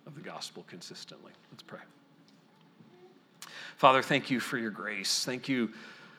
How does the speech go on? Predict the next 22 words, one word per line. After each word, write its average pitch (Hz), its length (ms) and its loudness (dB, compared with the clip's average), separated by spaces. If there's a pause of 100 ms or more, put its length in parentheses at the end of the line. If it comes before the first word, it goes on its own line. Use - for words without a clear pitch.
(420)
that 113 200 4 (240)
when 123 140 0
we 127 100 4
look 131 240 6
at 110 140 0
Peter 135 380 6 (200)
and, 107 220 -4 (180)
and 107 140 -6
we 123 160 2
are, 107 160 6 (1300)
we 120 80 -8
are 110 120 4
at 104 60 4
all 117 300 8
tempted 104 600 -2
to 104 260 -2
think 117 440 -4
poorly 117 460 4
of 98 180 -4
him, 107 260 0
we 104 100 -2
suddenly 110 520 0